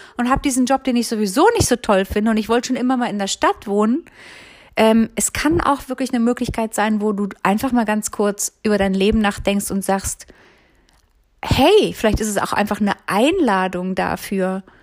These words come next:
ähm, mich in der Stadt auszuprobieren,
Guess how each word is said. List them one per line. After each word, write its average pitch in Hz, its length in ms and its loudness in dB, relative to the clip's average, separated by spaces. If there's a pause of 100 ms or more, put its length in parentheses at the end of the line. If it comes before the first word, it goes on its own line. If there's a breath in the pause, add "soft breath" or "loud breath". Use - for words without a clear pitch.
(420 soft breath)
ähm, 196 520 2 (880)
mich 208 320 2
in 208 160 2
der 196 100 4
Stadt - 340 0
auszuprobieren, 180 920 -4